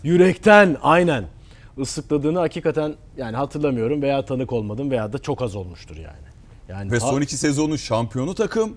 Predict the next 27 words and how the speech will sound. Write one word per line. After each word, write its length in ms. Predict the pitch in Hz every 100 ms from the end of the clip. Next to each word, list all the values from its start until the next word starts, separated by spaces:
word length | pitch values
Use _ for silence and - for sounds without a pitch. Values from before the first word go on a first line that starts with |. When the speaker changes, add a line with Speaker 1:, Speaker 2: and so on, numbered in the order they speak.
| -
Speaker 1:
Evet. 260 | 107 95 80 160
Speaker 2:
O 120 | 185
takım 360 | 180 - 170
da 40 | 156
önemli 320 | 120 135 180
parçalarından 800 | 185 165 170 156 160 185 190 160
biri. 220 | 160 117 101 - -
Nereden 440 | 139 190 165 160
bakarsanız 460 | 151 139 135 127 160
Speaker 1:
En 100 | 180
Speaker 2:
bakın. 80 | 165
Speaker 1:
vazgeçilmezi 840 | 156 139 131 - 123 120 104 104
belki 300 | 104 98 92
de 140 | 90 -
orta 300 | 104 - 104
sahada 320 | 101 90 90
özellikle. 720 | 82 78 78 69 - 156 208 - - -
Tabela 380 | 104 117 127 113
kalktığı 500 | 110 104 - - 143
an 240 | 110 113 - 110 107
öyle 220 | 117 151
bir 160 | 160 147 -
ıslık 460 | 127 - 165 160 127
ve 80 |
uğultu 480 | 131 123 117 113 -
oldu 260 | 113 113 -
ki, 300 | - 131